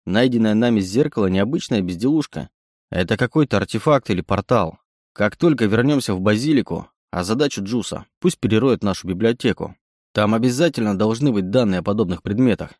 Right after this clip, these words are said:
Жаль, нельзя его просто уничтожить. Кто знает, какие последствия это может повлечь. Кстати, ты ведь в него посмотрела? Да. Правда, не заметила ничего такого.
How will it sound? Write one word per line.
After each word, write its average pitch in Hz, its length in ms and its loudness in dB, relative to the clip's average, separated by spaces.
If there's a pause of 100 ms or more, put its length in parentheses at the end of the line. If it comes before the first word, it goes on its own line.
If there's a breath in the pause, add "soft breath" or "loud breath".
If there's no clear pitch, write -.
(320)
Жаль, 104 400 0
нельзя 113 320 2
его 104 160 2
просто 110 340 -4
уничтожить. 95 720 -4 (300)
Кто - 260 0
знает, 147 340 0
какие 101 220 -4
последствия 113 500 -4
это 98 240 -4
может 95 260 0
повлечь. 95 480 -2 (460)
Кстати, - 540 -2 (300)
ты 101 100 -4
ведь 95 160 -4
в 101 60 -4
него 123 200 4
посмотрела? 127 680 0 (420)
Да. 92 400 -2 (320)
Правда, 104 260 0
не 113 140 2
заметила 135 400 0
ничего 98 280 -2
такого. 98 480 -4